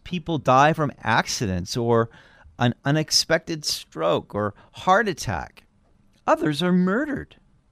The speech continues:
No one ever thinks it will happen to them. But the fact is that we must all die at some point. If you died today, would you be ready?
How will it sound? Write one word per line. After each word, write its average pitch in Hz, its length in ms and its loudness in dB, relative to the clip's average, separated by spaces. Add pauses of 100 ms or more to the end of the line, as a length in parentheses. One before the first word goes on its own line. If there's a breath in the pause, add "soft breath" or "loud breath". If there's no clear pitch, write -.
(500)
No 262 120 2
one 320 160 4
ever 147 160 4
thinks - 260 -2
it 78 80 -6
will 90 80 -6
happen 110 300 -2
to 80 80 -8
them. 220 420 -4 (720)
But - 160 -4
the 233 80 -2
fact 233 540 2
is 147 300 2
that 165 100 -2
we 170 160 2
must 160 400 2 (200)
all 123 300 4
die 117 380 2
at 113 160 -2
some 117 380 0
point. 202 480 -4 (640)
If 160 200 2
you 190 200 0
died 104 340 2
today, - 540 -12 (640)
would 190 200 -4
you 196 80 -6
be 123 120 0
ready? 101 480 -4